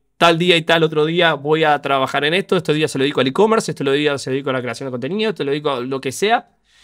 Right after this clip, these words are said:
Y, y después de ahí me armo un,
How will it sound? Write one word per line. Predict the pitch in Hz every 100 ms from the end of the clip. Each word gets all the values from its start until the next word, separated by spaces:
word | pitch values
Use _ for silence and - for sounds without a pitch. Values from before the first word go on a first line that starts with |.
| - - - - - _ _
Y, | 202 196 190 196 - _ _ _ _
y | 196
después | 220 208 - 262 277 -
de | 196 220
ahí | 220 254 269 _ _ _ _ _ _ - _ - -
me | 180
armo | 208 190 165 - - _ _ _ _ _ _ _ _ _ _
un, | 269 277 240